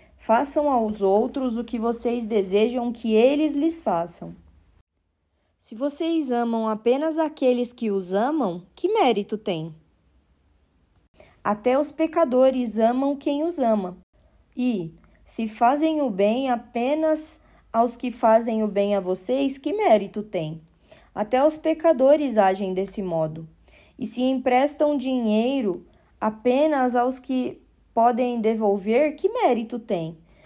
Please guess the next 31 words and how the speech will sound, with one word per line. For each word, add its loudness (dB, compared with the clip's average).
Até 2
os 0
pecadores 0
emprestam 2
a 4
outros 0
pecadores, -2
na 0
expectativa -2
de -2
receber -2
tudo -2
de -2
volta. -2
Portanto, 0
amem 2
os -2
seus -2
inimigos, -4
façam-lhes 0
o -4
bem 0
e -6
emprestem 0
a 4
eles 0
sem -2
esperar 4
nada 0
de -2
volta. 0